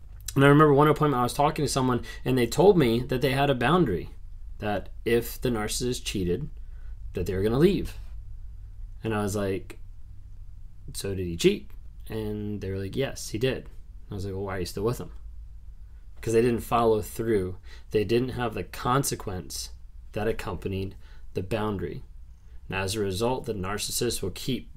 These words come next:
blowing through boundaries just like they're speed bumps, and they won't stop them at all. They'll just keep going.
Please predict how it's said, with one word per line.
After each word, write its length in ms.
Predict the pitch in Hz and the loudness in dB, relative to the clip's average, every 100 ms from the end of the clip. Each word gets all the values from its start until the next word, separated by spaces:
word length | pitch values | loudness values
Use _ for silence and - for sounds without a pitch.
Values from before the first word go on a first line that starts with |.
| - | -4
blowing 440 | 104 113 117 123 | 2 6 6 4
through 220 | - 143 | 2 0
boundaries 540 | 113 98 98 95 90 101 | 2 0 0 0 0 2
just 260 | 113 113 | 2 2
like 140 | 135 123 | 2 2
they're 100 | 147 | 0
speed 320 | - 110 92 | 2 0 0
bumps, 320 | 92 90 - - - - | 0 -2 -4 -12 -12 -2
and 80 | 104 | 2
they 60 | |
won't 260 | 95 110 113 | 4 2 0
stop 460 | - - 101 104 | -2 0 -2 0
them 180 | 117 101 | 0 0
at 120 | 104 | 0
all. 260 | 95 - - - - - - - - | -4 -6 -12 -14 -16 -16 -14 -14 -8
They'll 140 | 90 | -6
just 200 | 92 - | -4 -2
keep 200 | 101 87 | -4 -2
going. 260 | 85 82 | -2 -4